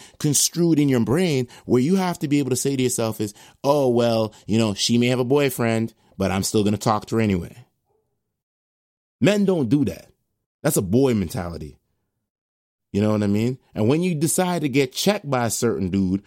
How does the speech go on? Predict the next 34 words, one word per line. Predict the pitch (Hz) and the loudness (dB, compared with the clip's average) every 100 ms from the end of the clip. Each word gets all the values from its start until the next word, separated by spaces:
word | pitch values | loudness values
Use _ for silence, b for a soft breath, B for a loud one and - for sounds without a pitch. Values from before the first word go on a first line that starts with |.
| b - | b 0
maybe | 110 110 | 2 2
because | 104 110 110 98 | 2 0 0 2
you | |
holler | 92 120 131 113 | 2 2 2 0
at | 87 | 0
the | |
wrong | 92 92 92 | 0 2 0
female | 82 120 131 101 87 85 B B | -2 0 2 0 -4 -8 B B
and | 101 | 0
the | 98 | 0
wrong | 110 117 110 | 0 0 0
dude | 110 113 | 2 0
decides | 98 117 104 | 0 -2 -2
to | - | -6
hype | 104 107 - | -4 -4 0
up | 120 110 B B - | -2 -2 B B -6
and | 87 | -2
wanna | 101 101 | 0 0
say | - 160 | 0 -2
something | 175 123 101 98 | 0 -2 -2 -4
to | 95 | -6
you, | 87 80 b b _ _ | -6 -8 b b _ _
don't | 160 185 156 | -2 -2 0
go, | 175 165 156 b b 135 | 0 0 -4 b b -2
don't | 175 | 0
go | 202 196 | 2 2
running | 180 202 165 110 | 2 0 0 0
now. | 92 117 85 - _ _ _ - | 0 -2 -4 -12 _ _ _ -10
You | 117 | -2
can't | 233 214 | 0 0
start | - 175 | -2 -2
running | 135 156 127 | -4 -4 -4
now, | 156 160 135 - _ _ _ _ _ _ _ | -4 -4 -8 -12 _ _ _ _ _ _ _
right? | 98 101 147 | -4 -2 -4